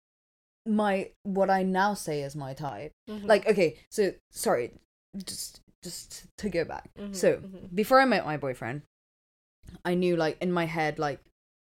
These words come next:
Speaker 1: this is the kind of boys that I find attractive. And, like,
Speaker 2: Yeah.
Speaker 1: when I saw those kinds of boys, I would find them attractive.
Speaker 2: Yeah.
Speaker 1: Right? And then post my boyfriend, it's kinda like, <laughs>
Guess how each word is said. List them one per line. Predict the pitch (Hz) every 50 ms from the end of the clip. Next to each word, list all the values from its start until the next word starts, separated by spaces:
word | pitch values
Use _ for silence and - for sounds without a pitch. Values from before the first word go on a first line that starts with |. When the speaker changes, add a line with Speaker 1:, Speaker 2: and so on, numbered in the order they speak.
| _ -
Speaker 1:
this | 170 180 170 175 -
is | 160 151
the | 156 170
kind | - - 175 160 156
of | 151 143
boys | - 156 151 143
that | 151 131
I | 113 147
find | - - 151 147 143
attractive. | 139 - 190 - - - - 71 - - - _ _ -
And, | 165 175
like, | 180 170 165
Speaker 2:
Yeah. | 156
Speaker 1:
when | 180 175 170
I | 170 170
saw | 165 - - 254 277 285
those | 226 196 175 156 156
kinds | - - 170 151 147
of | 147 139
boys, | 139 135 135 139 - -
I | 156 156
would | 139 147 143
find | - - 120 117 120
them | 143 143
attractive. | 151 151 - 233 254 - - - - - - - _ _ _ _ -
Speaker 2:
Yeah. | 233 226 185 147
Speaker 1:
Right? | 147 - 160 190 - - _ _ _ _ _ _ _ _ _ -
And | - 220 214
then | 214 214 208 196 - - -
post | - - - 202 226 269 285 277 -
my | 220 196 175 160
boyfriend, | 160 156 151 143 143 - 139 127 131 143 156 170 - _ _ _ _ _ _ _ _ _ _ _ _ _ _ _ _ _ _ _ _ _ _ - -
it's | 190 -
kinda | 208 196 180 175
like, | 170 165 160 151 147 - - - - - - - - - - - _ _ _ _ -
<laughs> | -